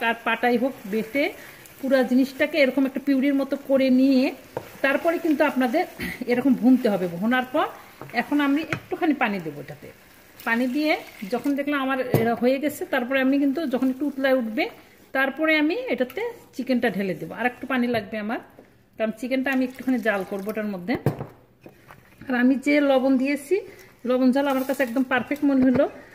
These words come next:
আপনারা যারা একটু ঝাল বেশি খান, এই অবস্থায় আমি চিকেনটা এটা দিয়ে দেবো। পুরো চিকেনটা ঢেলে দিয়ে আমি কিছুক্ষণ জাল করব। জাল করব। এই অবস্থায় কিন্তু আমাদের একটা জিনিস দিতে হবে, সেটা হচ্ছে কসুরি মেথি বলে এটা, এটা Indian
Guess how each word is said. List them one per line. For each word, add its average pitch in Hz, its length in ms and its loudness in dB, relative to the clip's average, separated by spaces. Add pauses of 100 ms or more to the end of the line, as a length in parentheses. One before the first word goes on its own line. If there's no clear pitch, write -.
(200)
আপনারা 269 280 0
যারা 311 140 2
একটু 311 200 -4
ঝাল 247 160 -6 (120)
বেশি 247 220 -4
খান, 311 120 0 (400)
এই 254 140 4
অবস্থায় 285 300 -4
আমি 302 80 0 (100)
চিকেনটা 302 380 2
এটা 196 160 -2
দিয়ে 156 180 -12
দেবো। - 140 -16 (1000)
পুরো 247 240 -4
চিকেনটা 277 300 -2 (100)
ঢেলে 254 280 0
দিয়ে 339 160 0
আমি 285 180 4
কিছুক্ষণ 294 420 -4 (120)
জাল 226 160 2 (120)
করব। 208 180 -6 (1080)
জাল 247 240 2
করব। 269 140 0 (280)
এই 311 80 2 (120)
অবস্থায় 359 420 0
কিন্তু 262 180 2 (100)
আমাদের 233 280 0 (140)
একটা - 160 -4 (100)
জিনিস 247 200 2 (100)
দিতে 240 260 -4 (220)
হবে, 220 220 0 (140)
সেটা 240 280 -2
হচ্ছে 262 300 -4 (600)
কসুরি 262 420 -2
মেথি 240 200 -4 (100)
বলে 262 220 0
এটা, 254 160 -2 (200)
এটা 247 120 -2 (200)
Indian 254 280 2